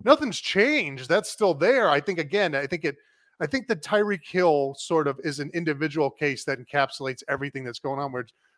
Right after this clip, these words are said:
on offense, where it's really just a mental battle right now. It's just about getting that swagger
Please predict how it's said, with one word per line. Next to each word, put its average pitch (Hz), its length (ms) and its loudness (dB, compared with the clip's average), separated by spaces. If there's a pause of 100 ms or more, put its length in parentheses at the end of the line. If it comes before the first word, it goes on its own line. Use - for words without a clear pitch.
(120)
on 139 120 2
offense, 139 420 2
where 139 80 -4
it's 131 160 -8
really 170 240 2
just 147 220 -6
a 143 40 -4
mental 131 520 -4
battle 113 400 0
right 110 200 -8
now. 110 160 -8
It's - 140 -10
just - 280 -2
about 151 340 2
getting 147 280 2
that 131 160 0
swagger 131 540 2